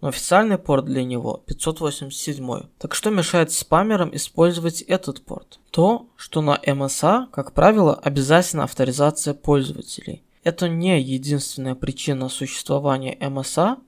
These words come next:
так как он работает с почтовыми клиентами,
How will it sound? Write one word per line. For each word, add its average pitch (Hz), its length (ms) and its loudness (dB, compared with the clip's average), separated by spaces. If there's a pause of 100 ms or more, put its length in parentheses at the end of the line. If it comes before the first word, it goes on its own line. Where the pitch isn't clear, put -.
(100)
так 151 160 -4
как - 160 -10
он 147 120 -2
работает 147 460 0
с - 60 -10
почтовыми 156 500 2
клиентами, 170 640 0